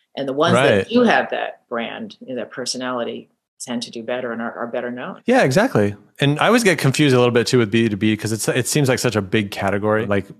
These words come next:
Speaker 2: there's really huge enterprise B two B, and then there's, like,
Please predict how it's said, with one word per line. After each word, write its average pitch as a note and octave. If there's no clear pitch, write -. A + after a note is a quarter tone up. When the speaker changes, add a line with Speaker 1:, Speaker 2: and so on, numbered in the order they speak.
Speaker 2:
there's G#2+
really B2
huge A#2+
enterprise A2
B G2+
two G2+
B, G2
and G2
then G2
there's, G2
like, F#2